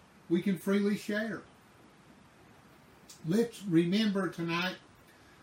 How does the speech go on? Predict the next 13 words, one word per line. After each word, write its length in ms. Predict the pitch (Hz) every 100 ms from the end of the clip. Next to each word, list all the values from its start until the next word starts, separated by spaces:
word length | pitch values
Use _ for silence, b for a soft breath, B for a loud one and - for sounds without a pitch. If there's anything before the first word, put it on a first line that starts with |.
| -
all 300 | 185 220 226
of 140 | 180
those 400 | 180 196 190 156
that 240 | 170 185 185
are 340 | 180 175 151 - - - - - - - -
in 240 | 175 165 156
law 300 | 196 214 208
enforcement, 640 | 190 196 202 - 202 202 - - - - - - - - - - - - - - - - - - 175
hospitals, 680 | 202 - - 202 202 196 156
nursing 440 | 175 196 - 175 180
homes, 380 | 185 185 180 - - - - - - - - - - - - -
my 180 | 160 196
co-workers 920 | - 190 208 196 208 196 202 185 -